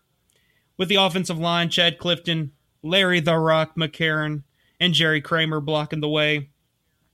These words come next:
And on defense, uh, a nice mix. K G B, Kabir Bahabiamila,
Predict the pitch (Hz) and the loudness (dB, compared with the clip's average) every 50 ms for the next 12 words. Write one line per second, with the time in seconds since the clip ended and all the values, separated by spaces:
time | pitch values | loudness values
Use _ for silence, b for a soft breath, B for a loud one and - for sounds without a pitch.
0 | _ _ _ _ - - 208 226 233 233 190 226 262 262 - - 262 262 269 262 | _ _ _ _ -4 0 2 4 4 4 2 2 0 0 0 0 -2 -2 -2 -4
1 | - - - - b b b b b b b - 175 180 180 180 180 175 185 190 | -6 -10 -10 -12 b b b b b b b 0 2 2 2 2 0 0 0 2
2 | 214 208 190 - - 180 165 151 135 - - - - - - - 208 214 233 170 | 2 2 0 0 0 0 0 0 -2 -2 -6 -12 -12 -12 -8 -2 0 0 2 2
3 | 180 226 208 175 233 240 240 240 247 240 - _ _ _ _ _ _ _ _ _ | 0 -2 0 0 0 0 2 0 0 -2 -6 _ _ _ _ _ _ _ _ _
4 | _ _ _ _ _ _ _ _ _ _ - 185 170 214 214 202 175 202 190 180 | _ _ _ _ _ _ _ _ _ _ -6 -2 0 0 0 0 0 0 0 0
5 | 185 170 180 175 170 165 170 170 170 165 160 | -2 -2 -2 -2 -2 -2 -2 -2 -2 -2 -4